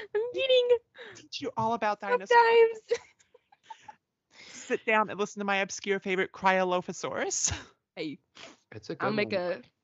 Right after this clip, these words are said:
Speaker 1: a musical crime podcast, so we'll just, we'll get on
Speaker 2: So,
Speaker 1: it.
Speaker 2: please.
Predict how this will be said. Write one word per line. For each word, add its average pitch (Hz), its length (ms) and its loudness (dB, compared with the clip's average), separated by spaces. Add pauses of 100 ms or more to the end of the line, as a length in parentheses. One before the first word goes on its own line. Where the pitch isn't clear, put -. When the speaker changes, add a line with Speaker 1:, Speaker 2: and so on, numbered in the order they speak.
(140)
Speaker 1:
a 196 40 -14
musical 196 460 -6
crime 175 360 0
podcast, 165 560 -6
so 170 80 -6
we'll 175 180 -2
just, 170 200 -10 (120)
we'll 170 180 -4 (360)
get 175 100 -6
on 156 180 4
Speaker 2:
So, 143 80 0
Speaker 1:
it. - 60 -6 (200)
Speaker 2:
please. - 280 -8